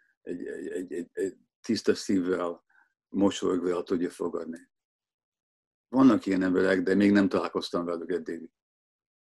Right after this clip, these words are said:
Megmondom őszintén, én, én nem vagyok közöttük. Tehát, és, és a másik, aki mindig mosolyog, az azért, mert elnyomta a dühét, elnyomta a boldogtalanságát, boldogtalanságát, lenyomta a szomorúságát.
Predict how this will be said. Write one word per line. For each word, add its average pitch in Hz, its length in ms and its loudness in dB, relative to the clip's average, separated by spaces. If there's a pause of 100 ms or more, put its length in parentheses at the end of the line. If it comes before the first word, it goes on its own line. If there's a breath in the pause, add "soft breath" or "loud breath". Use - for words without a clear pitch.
(400)
Megmondom 98 360 4
őszintén, 90 500 2
én, 101 260 6
én 104 180 4
nem 92 200 4
vagyok 87 240 -2
közöttük. - 520 -4 (1900 soft breath)
Tehát, 107 220 4
és, 107 460 4
és - 180 2
a 113 60 6
másik, 117 560 6
aki 101 320 0
mindig 107 320 6
mosolyog, 98 400 4
az 95 120 4
azért, 98 320 4
mert 87 160 -2
elnyomta 95 640 2
a 82 80 -4
dühét, 85 480 -2
elnyomta 85 520 -2
a 80 40 -2
boldogtalanságát, 82 960 -4 (220)
boldogtalanságát, 87 960 -4 (260 soft breath)
lenyomta 85 880 -2
a 82 60 -6
szomorúságát. 85 1000 -6